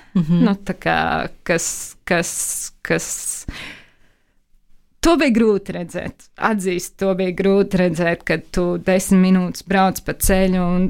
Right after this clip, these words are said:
Speaker 2: tev garām ir miesti, kas ir simtprocentīgi iznīcināti. Nu, tā kā tur vairs neviens nedzīvo, un tas ir noticis pēdējā desmitgadē.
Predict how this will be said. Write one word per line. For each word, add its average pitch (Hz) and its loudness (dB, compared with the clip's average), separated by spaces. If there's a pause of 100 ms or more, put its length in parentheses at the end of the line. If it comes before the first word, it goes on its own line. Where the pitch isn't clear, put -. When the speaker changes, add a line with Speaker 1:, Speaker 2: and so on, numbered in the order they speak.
(140)
Speaker 2:
tev 175 2
garām 185 4
ir 175 2
miesti, 190 4
kas - -2
ir 170 -2
simtprocentīgi 170 0
iznīcināti. 170 2
Nu, 175 4
tā - -2
kā 165 0
tur 180 0
vairs 165 0
neviens 180 2
nedzīvo, 160 0
un 165 4
tas 156 -2
ir 165 -2
noticis 175 -2
pēdējā 165 0
desmitgadē. 180 2